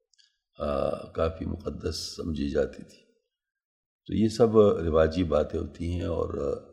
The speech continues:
ظالمانہ رواج ہوتے ہیں۔ تو یہاں پر بھی مطلب جو مشرکین میں جو ظالم، مطلب زمانہ جاہلیت میں جو ظالمانہ رسم تھی، وہ یہی تھی۔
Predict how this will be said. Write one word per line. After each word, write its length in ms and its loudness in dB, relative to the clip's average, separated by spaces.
ظالمانہ 520 2
رواج 400 -2
ہوتے 240 -12
ہیں۔ 180 -14
تو 80 -2
یہاں 220 8
پر 180 4
بھی 340 -2
مطلب 280 -2
جو 140 -4
مشرکین 840 -2
میں 180 -2
جو 200 -2
ظالم، 540 2
مطلب 220 -2
زمانہ 280 0
جاہلیت 600 2
میں 120 -4
جو 120 -8
ظالمانہ 460 2
رسم 360 -2
تھی، 300 -6
وہ 260 -4
یہی 240 -2
تھی۔ 300 -14